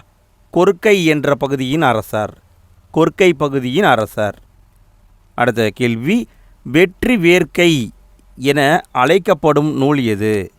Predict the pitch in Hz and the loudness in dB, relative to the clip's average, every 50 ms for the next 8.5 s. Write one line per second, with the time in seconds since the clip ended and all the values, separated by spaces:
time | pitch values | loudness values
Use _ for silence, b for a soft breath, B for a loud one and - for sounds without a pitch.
0 | _ _ _ _ _ _ _ _ _ _ _ _ _ _ _ _ _ _ _ - | _ _ _ _ _ _ _ _ _ _ _ _ _ _ _ _ _ _ _ -4
1 | 113 147 156 127 - 185 190 147 139 156 165 170 160 131 - 180 190 214 202 - | -2 -2 -2 -2 -2 -2 0 2 2 2 2 2 0 0 0 0 0 0 -2 -4
2 | - 135 143 143 151 135 143 143 131 127 175 170 147 135 143 151 139 - - - | -4 -2 -2 0 0 0 0 -2 -2 -2 -2 -2 0 2 0 0 -2 -4 -4 -2
3 | 165 160 139 131 117 107 117 117 127 151 160 156 131 131 131 127 123 123 120 - | 0 2 2 2 0 0 0 -2 -2 -2 -4 -4 -2 0 0 0 0 0 -4 -6
4 | _ _ _ _ - _ _ _ - _ _ _ _ _ _ _ _ _ _ - | _ _ _ _ -20 _ _ _ -20 _ _ _ _ _ _ _ _ _ _ -20
5 | _ _ _ - _ - - - 151 131 151 143 131 135 156 175 165 185 143 143 | _ _ _ -20 _ -14 -8 -8 -4 -2 0 2 2 2 2 2 0 0 0 2
6 | 160 151 135 127 135 147 139 127 147 214 339 294 - - - - - - - - | 2 2 2 2 2 4 4 4 4 2 0 -4 -8 -14 -20 -20 -20 -20 -20 -20
7 | - - - - - - - - - - 127 135 143 156 180 202 214 214 185 180 | -20 -20 -20 -20 -20 -20 -18 -10 -4 0 2 4 4 4 4 4 4 4 4 2
8 | 165 135 147 147 147 143 131 113 101 | 2 2 2 2 2 2 0 -2 -6